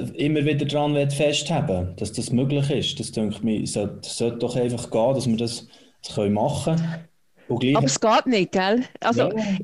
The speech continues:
Speaker 2: ich finde auch wichtig, ehrlich hinzuschauen und zu sagen, wir, wir schaffen das gar nicht.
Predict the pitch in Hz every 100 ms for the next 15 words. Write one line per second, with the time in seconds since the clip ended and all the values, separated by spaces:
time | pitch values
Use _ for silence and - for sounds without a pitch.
0 | - 311 - 339 302 294 311 - 269 254
1 | 269 269 208 254 254 - 262 240 254 233
2 | 233 - 233 240 - 254 - 262 247 247
3 | - 277 254 - 240 240 180 147 -